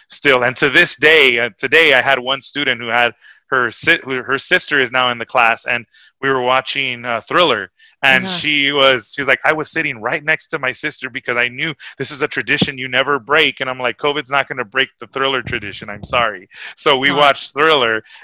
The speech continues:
Speaker 1: and she just remembered those times because we built that bond, that,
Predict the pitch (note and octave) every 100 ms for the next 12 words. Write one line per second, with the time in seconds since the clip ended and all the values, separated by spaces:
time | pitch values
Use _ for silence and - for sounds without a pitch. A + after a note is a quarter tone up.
0 | - C#3 C#3 B2 - _ _ _ _ -
1 | - E3+ D3+ E3 - D3 C#3 F3 E3 C3+
2 | C3 C#3 - D#3+ E3 A#2+ A2+ B2+ C3+ B2
3 | G#2+ - A2+ A2+ B2 C3 - A#2 - _
4 | - A#2+ G2+ D2+ G2+ A2+